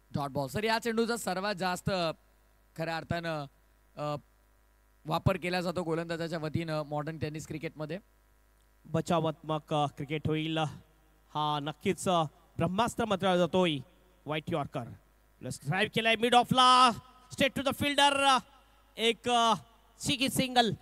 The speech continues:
Speaker 2: या ठिकाणी complete करताना दिसतात दोन्ही batter. Run in between the wicket अतिशय चांगली, थोडीशी सुस्ती दाखवली मिड ऑफच्या फिल्डरने,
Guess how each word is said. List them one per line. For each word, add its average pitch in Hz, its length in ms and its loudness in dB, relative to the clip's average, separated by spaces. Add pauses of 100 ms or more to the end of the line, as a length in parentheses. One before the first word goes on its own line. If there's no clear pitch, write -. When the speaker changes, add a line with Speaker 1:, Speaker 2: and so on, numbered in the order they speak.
Speaker 2:
या 196 100 4
ठिकाणी 208 300 0
complete 202 420 0
करताना 196 300 0
दिसतात 190 280 0
दोन्ही 190 240 0
batter. 190 400 2 (600)
Run 160 120 -6
in 185 100 -6
between 180 300 -4
the 180 120 -2
wicket 180 260 0
अतिशय 185 380 -4
चांगली, 196 300 -4
थोडीशी 285 440 -2
सुस्ती 285 320 -4
दाखवली 269 280 2
मिड 254 160 2
ऑफच्या 262 280 2
फिल्डरने, 240 520 2